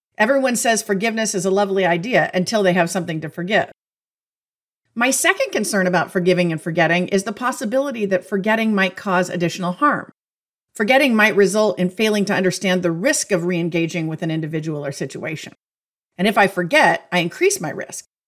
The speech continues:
Remember, forgiveness doesn't forget, it just cancels out the debt.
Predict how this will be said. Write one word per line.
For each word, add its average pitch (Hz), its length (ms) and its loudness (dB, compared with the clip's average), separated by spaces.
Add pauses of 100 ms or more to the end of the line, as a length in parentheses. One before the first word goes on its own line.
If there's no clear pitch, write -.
(440)
Remember, 226 340 4
forgiveness 214 480 0
doesn't 190 320 0
forget, 170 520 0
it 185 60 2
just 190 200 -2
cancels 254 460 -2
out 143 180 -4
the 165 60 -10
debt. 190 320 0